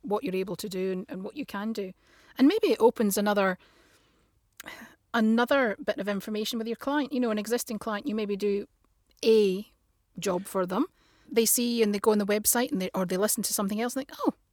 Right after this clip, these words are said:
I never knew Simon could do that." Because people do get quite blinkered. If they, if they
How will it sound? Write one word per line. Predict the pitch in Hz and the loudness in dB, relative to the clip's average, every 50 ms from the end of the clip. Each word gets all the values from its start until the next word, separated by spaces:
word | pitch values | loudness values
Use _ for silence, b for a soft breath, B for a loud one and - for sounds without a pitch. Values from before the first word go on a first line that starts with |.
| _ _ _ _ _ _ _ _ - | _ _ _ _ _ _ _ _ -12
I | 262 | -12
never | - - - - | -12 -12 -14 -12
knew | 175 165 | -12 -8
Simon | - - - 170 175 185 190 | -6 -6 -6 -6 -8 -8 -8
could | - 233 _ | -8 -10 _
do | - 381 453 392 | -8 -8 -8 -8
that." | 233 170 175 233 - _ b b b b b b b b | -8 -8 -8 -10 -10 _ b b b b b b b b
Because | - 277 - 294 - | -6 -2 -2 -2 0
people | - 311 294 - 349 302 | 0 0 0 0 -2 -2
do | - 254 254 254 247 | 0 0 0 0 0
get | - 214 - _ | -2 -6 -4 _
quite | - - 254 247 247 - _ - - b b b b b b b b b | -4 -2 0 -2 -2 -2 _ -12 -12 b b b b b b b b b
blinkered. | 190 196 220 226 233 254 269 - 294 311 339 - - - _ _ _ _ _ _ _ _ _ _ _ _ _ - | 0 2 2 4 4 2 2 2 0 0 0 -2 -8 -10 _ _ _ _ _ _ _ _ _ _ _ _ _ -8
If | - 254 - | -8 -4 0
they, | - 240 254 - | 0 0 0 0
if | - - | -6 -4
they | - 247 240 233 233 240 | -4 -4 -2 -2 -4 -8